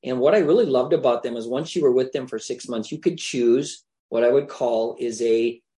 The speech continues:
functional focus. And I chose H R and recruiting. And, uh, so what I did is after six months, I worked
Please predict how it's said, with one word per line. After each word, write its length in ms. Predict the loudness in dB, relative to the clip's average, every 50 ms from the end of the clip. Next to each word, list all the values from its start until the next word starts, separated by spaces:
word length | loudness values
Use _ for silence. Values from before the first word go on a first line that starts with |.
| _ _
functional 720 | -20 -8 -2 0 0 0 0 -4 -2 0 2 4 4 4
focus. 760 | 2 0 0 2 2 2 0 -4 -8 -8 -10 -14 -14 -16 _ _ _ _ _ _ _ _ _ _ _ _ _ _ _ _ _ -20 -20 -20 _ _
And 240 | 0 2 4 6 8
I 120 | 6 6
chose 440 | 6 4 6 8 8 8 8 6 6
H 220 | 4 2 4 4
R 100 | 4 4
and 80 | 6 4
recruiting. 460 | 2 2 2 2 2 2 0 -4 -8 _ _ _ _ _ _ _ _ _ _ _ _ _ _
And, 500 | -2 0 0 0 0 0 -2 -4 -6 -10 -12 _ _ _
uh, 300 | -4 -2 0 0 0 0
so 440 | -2 0 2 4 4 4 4 2 -4
what 240 | 0 2 4 6
I 80 | 6 4
did 180 | 4 2 0 0
is 100 | 2 0
after 240 | 0 0 0 -4
six 300 | -8 -8 -8 -8 -8 -6
months, 240 | -6 -6 -6 -4 -2
I 80 | -2 0
worked 300 | 2 0 0 -2 -6